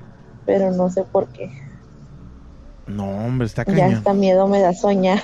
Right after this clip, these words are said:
Speaker 2: Sí, pues, eh, digo, ¿qué te puedo decir? Son cosas que, que le han pasado a mucha gente esto de soñar con cosas extrañas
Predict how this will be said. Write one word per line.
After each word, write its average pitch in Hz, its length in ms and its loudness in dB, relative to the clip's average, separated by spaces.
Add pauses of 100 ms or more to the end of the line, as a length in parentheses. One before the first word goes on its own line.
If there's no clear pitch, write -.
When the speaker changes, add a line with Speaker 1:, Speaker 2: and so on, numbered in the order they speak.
(680)
Speaker 2:
Sí, 214 560 2
pues, 156 260 2
eh, 147 300 -8 (380)
digo, 175 320 4 (520)
¿qué 151 100 -2
te 170 120 -8
puedo 165 260 2
decir? 131 300 2 (680)
Son 131 220 -2
cosas 165 300 0
que, 139 400 0
que 110 640 0
le 117 140 0
han 131 100 2
pasado 170 300 0
a - 20 2
mucha 151 280 0
gente 147 300 -2
esto 143 240 -2
de 131 60 0
soñar 113 360 -2
con 135 160 -6
cosas 127 540 -6 (580)
extrañas 123 760 -4